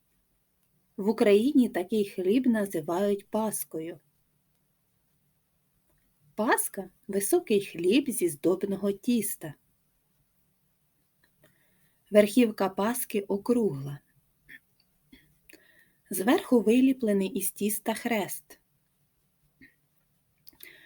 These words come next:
Шапку паски прикрашають цукровою поливою, фарбованим пшоном або маком. Символом Великодня стало також і яйце.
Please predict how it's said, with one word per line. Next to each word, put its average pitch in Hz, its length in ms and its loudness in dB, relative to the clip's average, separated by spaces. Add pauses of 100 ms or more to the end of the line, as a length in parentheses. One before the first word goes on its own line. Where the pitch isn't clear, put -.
(140)
Шапку 226 540 0
паски 214 480 -2
прикрашають 220 840 -2
цукровою 190 640 0
поливою, 220 760 -4 (480)
фарбованим 214 680 4
пшоном 185 680 -2
або 190 420 0
маком. 208 580 -2 (4000)
Символом 269 600 4
Великодня 214 640 0
стало 233 440 0
також 196 580 -4
і - 80 -8
яйце. 202 580 -4